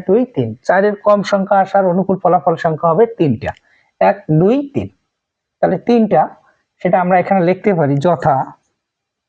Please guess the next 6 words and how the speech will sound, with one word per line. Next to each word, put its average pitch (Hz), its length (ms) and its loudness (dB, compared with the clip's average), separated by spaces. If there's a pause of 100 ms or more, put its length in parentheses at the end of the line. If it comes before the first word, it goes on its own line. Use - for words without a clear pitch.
(1160)
কি 208 100 2
কি? 196 200 0 (1000)
এক, 180 280 4 (920)
দুই, 165 320 4 (600)
তিন। 82 140 -4 (800)
তাহলে 160 140 0